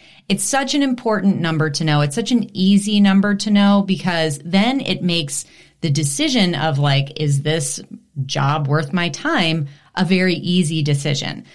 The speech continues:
So there are lots of ways to calculate profitability. You could say, like, "I need to make this much per year." That's a good number to know too.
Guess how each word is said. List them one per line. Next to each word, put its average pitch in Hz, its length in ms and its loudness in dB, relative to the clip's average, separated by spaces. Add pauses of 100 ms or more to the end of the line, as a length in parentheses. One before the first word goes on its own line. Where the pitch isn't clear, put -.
So 180 320 0
there 285 220 0
are 269 80 2
lots 202 300 -2
of 170 120 -4
ways 147 240 0
to 160 100 -4
calculate 139 600 0
profitability. 147 880 0
You 139 120 0
could 143 140 -6
say, 139 180 -2
like, 131 160 -4
"I 143 100 -2
need 139 180 4
to 139 60 -4
make 131 140 -2
this 139 160 -8
much 139 200 -6
per 156 140 -8
year." 240 580 0
That's 147 320 -4
a 202 40 0
good 175 220 0
number 170 240 -2
to 185 140 -4
know 151 180 2
too. 226 440 0